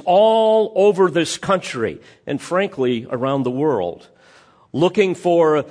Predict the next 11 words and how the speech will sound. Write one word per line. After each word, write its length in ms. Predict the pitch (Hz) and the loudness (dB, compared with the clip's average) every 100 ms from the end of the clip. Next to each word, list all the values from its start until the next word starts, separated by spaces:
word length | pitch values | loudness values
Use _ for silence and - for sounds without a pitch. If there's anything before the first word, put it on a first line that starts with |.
| - | -8
the 100 | 139 | -6
satisfaction 1160 | 156 - 196 196 190 - 214 208 208 - 131 113 - | -4 0 0 0 -4 -4 -2 -2 -4 -4 -4 -6 -6
of 240 | - 147 143 - _ | -2 0 -2 -12 _
temporal 840 | - 226 226 196 160 156 151 - - | -4 0 0 0 2 4 2 0 -6
needs. 580 | 143 160 120 92 - - - - | -2 0 0 -4 -10 -20 -14 -2
They're 160 | 175 | -2
consumed 680 | 175 175 - 226 233 180 147 | 0 -2 -2 0 2 4 2
with 520 | 120 143 - - _ | 2 2 0 -12 _
personal 500 | - 233 247 214 196 | -2 0 0 -2 -2
fulfillment 760 | 175 175 156 185 180 135 92 - - - | 0 -2 -2 2 2 2 -4 -8 -10 -2
and 240 | 160 151 | -2 -2